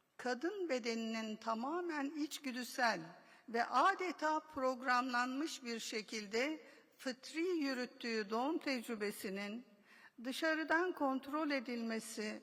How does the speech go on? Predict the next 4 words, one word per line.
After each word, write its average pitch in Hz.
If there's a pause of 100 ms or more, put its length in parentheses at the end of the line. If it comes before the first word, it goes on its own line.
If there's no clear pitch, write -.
(180)
mümkün 214
değildir. 208 (1000)
Doğumun 320
süresi, 262